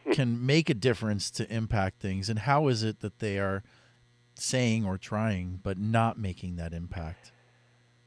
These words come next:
Speaker 1: Well, <sighs> listen, I, I mean, a lot of what philanthropists do is very good, uh, and, you know, if we live in a real world, and it, I, I don't wanna, you know, knock what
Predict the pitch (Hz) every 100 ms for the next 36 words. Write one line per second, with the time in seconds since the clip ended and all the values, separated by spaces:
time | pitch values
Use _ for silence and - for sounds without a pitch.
0 | - 370 - - - - - - - -
1 | - - - - - 175 - _ - -
2 | - 151 185 170 127 - _ 139 156 170
3 | 185 156 123 - _ _ _ - 117 110
4 | 104 98 - - - - _ _ 98 78
5 | - - 92 85 85 82 76 - 67 -
6 | - _ _ _ 85 80 78 76 76 _
7 | 87 85 80 78 82 _ _ 98 82 78
8 | - - 92 - _ _ 87 90 101 101
9 | 85 80 87 87 78 71 67 69 80 92
10 | 90 82 - - 82 82 87 90 104 98
11 | 92 78 - - _ _ _ _ _ _
12 | _ 90 76 69 80 90 90 - - 78